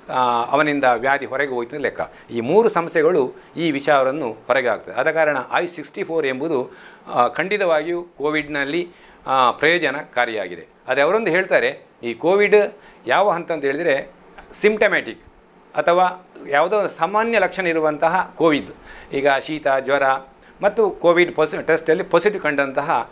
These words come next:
ಯಾರಿದ್ದಾರೋ ಅವರಿಗೆ ಈ ಔಷಧಿಯನ್ನು ಕೊಡಬೇಕು. ಕೆಲವೊಮ್ಮೆ ಎಸಿಂಪ್ಟಮ್ಯಾಟಿಕ್ ಇರ್ತಾರೆ, ಅವರಿಗೂ ಸಹ ಈ ಔಷಧ ಕೊಡುವ ಮೂಲಕ ಗುಣ ಆಗ್ತದೆ. ಆದರೆ ಈ ಔಷಧಿ ಕೊಡಬೇಕಾದರೆ ಸಾಮಾನ್ಯ ಏ-, ಆ, ಏಳು ದಿನದ ಒಳಗೆ ತಾ-, ಅವನಿಗೆ ಗೊತ್ತಾಗಿ, ಅದರ ಅವನಿಗೆ ಡಯಾಗ್ನೋಸ್ ಆಗಿ ಕೋವಿಡ್ ಇದೆ ಎಂಬುದೇ ಗೊತ್ತಾದ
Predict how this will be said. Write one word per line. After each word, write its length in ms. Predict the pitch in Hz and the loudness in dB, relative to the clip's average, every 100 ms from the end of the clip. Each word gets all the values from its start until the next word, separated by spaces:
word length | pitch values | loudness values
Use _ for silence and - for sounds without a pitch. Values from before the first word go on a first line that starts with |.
| 127 | -2
ಯಾರಿದ್ದಾರೋ 440 | 147 156 131 135 | -2 -2 -6 -6
ಅವರಿಗೆ 600 | 127 123 202 190 110 120 - - - | -4 -2 -2 -2 -4 -6 -8 -20 -10
ಈ 140 | 175 | -4
ಔಷಧಿಯನ್ನು 320 | 139 127 147 175 | -2 -2 -6 -4
ಕೊಡಬೇಕು. 440 | 120 87 85 - - - - | -6 -6 -12 -14 -20 -14 0
ಕೆಲವೊಮ್ಮೆ 420 | 175 196 170 185 | 2 2 -2 0
ಎಸಿಂಪ್ಟಮ್ಯಾಟಿಕ್ 640 | 208 226 208 202 196 185 | 0 0 0 0 0 0
ಇರ್ತಾರೆ, 400 | 180 135 95 90 - - | 0 0 -2 -4 -8 -2
ಅವರಿಗೂ 300 | 139 214 180 | 0 2 0
ಸಹ 220 | 196 175 135 | 2 2 2
ಈ 140 | 143 | 0
ಔಷಧ 220 | 131 139 | 0 -2
ಕೊಡುವ 280 | 127 143 139 | -2 0 2
ಮೂಲಕ 280 | 117 110 135 | 0 -2 -2
ಗುಣ 240 | 139 131 | -2 0
ಆಗ್ತದೆ. 600 | 113 90 85 85 - - - | 0 -2 -10 -12 -18 -20 0
ಆದರೆ 400 | 160 165 165 160 - - | 0 4 2 2 -8 -10
ಈ 320 | 165 220 240 160 | -2 0 2 4
ಔಷಧಿ 280 | 175 180 | 2 2
ಕೊಡಬೇಕಾದರೆ 800 | 143 160 190 185 143 135 170 131 - - | -2 0 2 2 2 2 2 -2 -6 -4
ಸಾಮಾನ್ಯ 420 | 160 165 165 165 156 151 - | -2 0 0 0 0 -2 -4
ಏ-, 400 | 117 147 139 117 | -8 -8 -8 -4
ಆ, 220 | 117 117 | -2 -2
ಏಳು 420 | 110 123 208 220 | -2 2 4 4
ದಿನದ 380 | 156 185 175 143 127 | 2 0 2 0 2
ಒಳಗೆ 360 | 160 139 104 - - - - | 0 0 -4 -10 -20 -16 -4
ತಾ-, 220 | 135 127 | -2 0
ಅವನಿಗೆ 360 | 147 165 156 | 0 2 2
ಗೊತ್ತಾಗಿ, 580 | 131 160 - 175 123 104 127 | 2 0 2 0 0 -8 -10
ಅದರ 160 | 135 | -6
ಅವನಿಗೆ 280 | 131 135 131 | -4 -4 -2
ಡಯಾಗ್ನೋಸ್ 460 | 120 165 175 165 143 | 2 2 0 -6 -4
ಆಗಿ 260 | 135 113 | -4 -6
ಕೋವಿಡ್ 320 | - 151 147 | -8 -6 -6
ಇದೆ 160 | 131 175 | -4 -2
ಎಂಬುದೇ 360 | 185 151 139 123 | -2 -2 -4 -2
ಗೊತ್ತಾದ 520 | 151 - 170 143 | -2 2 2 2